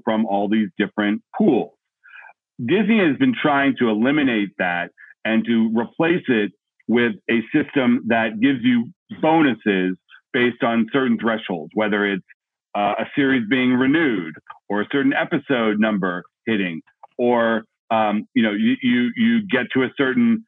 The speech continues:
Nielsen rating, um, for, for linear television. They are more objective barometers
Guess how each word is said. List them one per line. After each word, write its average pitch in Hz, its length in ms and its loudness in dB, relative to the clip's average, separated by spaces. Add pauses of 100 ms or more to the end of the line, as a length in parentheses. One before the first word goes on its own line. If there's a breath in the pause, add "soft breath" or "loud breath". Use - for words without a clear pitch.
(140)
Nielsen 127 760 2
rating, 101 540 0 (300)
um, 101 300 -2
for, 107 420 0 (120)
for 104 420 -2 (140)
linear 120 380 2
television. 90 540 -2 (960 soft breath)
They 196 240 0
are 240 180 2
more 147 320 2
objective 123 840 -2
barometers 117 800 0